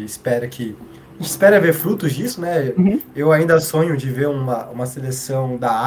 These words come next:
Speaker 1: Ásia campeã da Copa do Mundo ou campeã do, do Mundial de Clubes, né, cara? Eu acho, eu acho que a gente tá caminhando cada vez mais,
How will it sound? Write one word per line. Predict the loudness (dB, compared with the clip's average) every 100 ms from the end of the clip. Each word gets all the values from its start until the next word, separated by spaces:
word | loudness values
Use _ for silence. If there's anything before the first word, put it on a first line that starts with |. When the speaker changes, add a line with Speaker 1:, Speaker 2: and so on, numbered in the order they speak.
| 2
Speaker 1:
Ásia | 0 0 -4 -4 -10 -18
campeã | -2 -2 0 0
da | 0 -2
Copa | -6 -8
do | -8
Mundo | -4 -2 0 0 0
ou | -2
campeã | 0 -2 -2 -2 0 0
do, | -2 -4
do | -2
Mundial | 0 0 0
de | -2
Clubes, | -4 -2 0 0 -2
né, | -4 -6
cara? | -6 -6 -6
Eu |
acho, | -6 -8
eu | -16 -18 -20 -20 -20 -8
acho | -6 -2
que |
a | -2
gente | -2 -2
tá | -2
caminhando | 0 0 2 2 0
cada | -2 -2
vez | 0 -2
mais, | -2 -2 -4